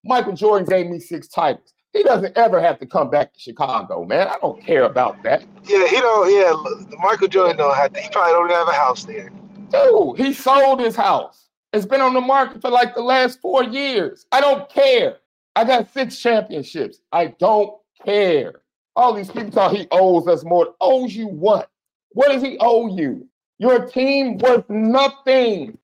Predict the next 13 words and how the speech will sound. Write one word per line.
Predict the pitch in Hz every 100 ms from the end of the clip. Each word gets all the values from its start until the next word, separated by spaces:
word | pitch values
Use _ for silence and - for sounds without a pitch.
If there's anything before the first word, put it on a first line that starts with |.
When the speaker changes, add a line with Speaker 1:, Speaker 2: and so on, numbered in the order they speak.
| _ -
Speaker 1:
Like | 214 226
he | 247 226
said | 233 254
in | 233
The | 220
Last | 233 240 220 -
Dance, | 233 240 214 143 - _
your | 165 226 226
team | - 262 269 254 214
was | 202 190
full | - 247 269 254
of | 233
druggies | - 240 269 208 180